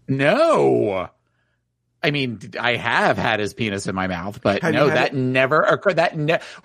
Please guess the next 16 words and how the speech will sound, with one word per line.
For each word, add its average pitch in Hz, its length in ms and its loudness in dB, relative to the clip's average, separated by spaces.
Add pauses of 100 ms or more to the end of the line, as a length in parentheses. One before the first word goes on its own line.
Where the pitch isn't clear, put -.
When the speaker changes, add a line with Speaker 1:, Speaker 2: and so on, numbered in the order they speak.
(140)
Speaker 1:
okay, 180 360 0
actually, 170 580 0
let 143 300 -2
me 156 60 2
rephrase 135 420 2
that. 110 160 -2
When 131 180 0
I 135 180 2
graduated 160 580 2
with 127 200 0
my 113 440 2 (100)
master's 117 540 -2
degree, 92 400 -4 (160)
Speaker 2:
Mm-hmm. - 180 -20
Speaker 1:
I 110 120 0
had 107 300 0